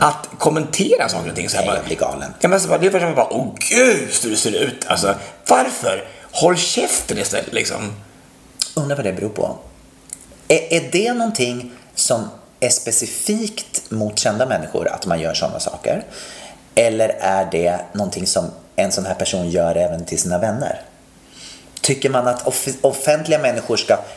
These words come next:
Speaker 2: klara av det? För att jag
Speaker 1: Mm.
Speaker 2: tänker också på alla så här kommentarer som folk skriver på nätet
Speaker 1: Mm.
Speaker 2: n-, när man lägger ut någon bild eller så. Det är mycket sånt som är okänsligt som, som kommenteras.
Speaker 1: Mm. Och jag,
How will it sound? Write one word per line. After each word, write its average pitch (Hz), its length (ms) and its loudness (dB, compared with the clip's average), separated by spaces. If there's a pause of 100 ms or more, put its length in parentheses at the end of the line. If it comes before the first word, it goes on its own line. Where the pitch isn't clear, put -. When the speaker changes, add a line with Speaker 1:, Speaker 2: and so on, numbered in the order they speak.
(100)
Speaker 2:
klara 113 340 4
av 104 360 2
det? 58 180 -2 (640)
För 127 80 -2
att 120 40 6
jag 131 100 6
Speaker 1:
Mm. 131 100 2
Speaker 2:
tänker 147 200 2
också 127 200 2
på 131 120 4
alla 113 380 2
så 117 120 2
här 113 60 0
kommentarer 120 400 2
som 110 160 -2
folk 107 220 0
skriver 104 280 0
på 117 120 -4
nätet 127 560 -2
Speaker 1:
Mm. 95 160 -2
Speaker 2:
n-, 98 120 -4
när 101 120 0
man 95 180 0
lägger 92 180 0
ut 87 120 -4
någon 87 140 -4
bild 87 260 -2
eller 82 120 -2
så. - 220 0 (460)
Det 107 100 0
är 110 40 0
mycket 117 380 0
sånt 87 440 -2 (200)
som 90 260 0
är 90 280 -2
okänsligt 104 800 0
som, 82 200 -2
som 85 160 -4
kommenteras. 90 600 -2
Speaker 1:
Mm. 107 260 0 (880)
Och 143 80 4
jag, 117 80 4